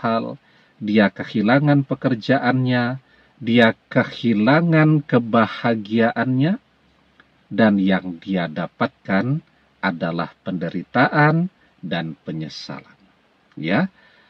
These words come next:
manusia yang tidak pandai bersyukur, sudah punya pasangan yang baik, tapi tidak puas, masih mencari yang lain lagi. Biasanya, yang justru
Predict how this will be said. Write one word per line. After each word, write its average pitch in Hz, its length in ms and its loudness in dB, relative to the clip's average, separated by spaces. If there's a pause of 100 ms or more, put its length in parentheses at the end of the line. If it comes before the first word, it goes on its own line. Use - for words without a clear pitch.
(300)
manusia 135 800 6 (400)
yang 110 320 2
tidak 151 480 2
pandai 101 400 2
bersyukur, - 640 -10 (720)
sudah 127 320 4
punya 147 400 4
pasangan 92 560 -2
yang 82 320 -6
baik, 120 400 2 (560)
tapi 139 240 4
tidak 139 320 4
puas, 143 560 2 (240)
masih 110 320 0
mencari 139 560 4
yang 117 160 4
lain 98 320 2
lagi. 135 400 -2 (560)
Biasanya, 139 880 4 (500)
yang 98 480 2
justru 135 560 2